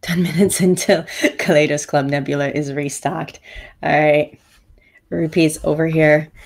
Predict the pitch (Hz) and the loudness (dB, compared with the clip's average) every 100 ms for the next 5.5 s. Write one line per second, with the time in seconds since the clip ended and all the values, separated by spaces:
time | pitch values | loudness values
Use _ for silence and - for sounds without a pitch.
0 | - _ 190 147 - 170 170 165 160 156 | -20 _ 2 4 4 6 6 4 0 -2
1 | 160 156 156 151 151 156 - - - - | 0 2 4 4 2 0 -4 -8 -8 -12
2 | _ _ _ _ 175 175 208 214 190 165 | _ _ _ _ 2 4 6 4 4 2
3 | - 165 156 147 - 156 156 147 147 - | 0 -2 -2 -6 -8 -6 -4 -4 -4 -8
4 | 156 147 147 - - - - _ _ _ | -6 -6 -2 -4 -4 -6 -10 _ _ _
5 | - - 151 147 - | -8 -4 0 2 0